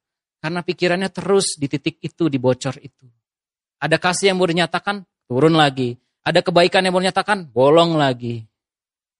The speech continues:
Penuhlah. Allah menjadikan kita utuh. Supaya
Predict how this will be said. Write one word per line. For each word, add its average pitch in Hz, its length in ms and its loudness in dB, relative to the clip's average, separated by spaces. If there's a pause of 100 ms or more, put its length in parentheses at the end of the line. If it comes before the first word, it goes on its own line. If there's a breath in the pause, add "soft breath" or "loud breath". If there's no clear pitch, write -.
(580)
Penuhlah. 120 400 -8 (2000)
Allah 127 400 -2 (480)
menjadikan 107 560 -8
kita 95 480 -16 (400)
utuh. - 320 -14 (1300)
Supaya 123 800 -4